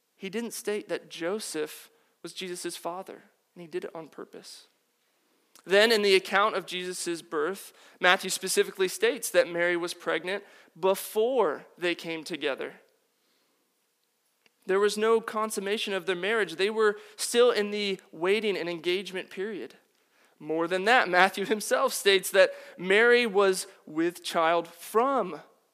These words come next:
the Holy Spirit. More than that, the angel of God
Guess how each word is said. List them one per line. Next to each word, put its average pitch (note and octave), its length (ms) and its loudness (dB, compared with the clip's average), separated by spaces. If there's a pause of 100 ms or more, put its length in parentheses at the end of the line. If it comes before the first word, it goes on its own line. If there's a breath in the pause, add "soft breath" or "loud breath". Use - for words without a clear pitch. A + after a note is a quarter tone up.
(120)
the F3 100 -2
Holy G#3+ 300 -2
Spirit. A3 680 -8 (520 soft breath)
More F#3+ 260 8
than B3 180 4
that, C#4+ 280 8
the G3 180 2
angel B3 380 2
of A3 220 2
God A3+ 580 6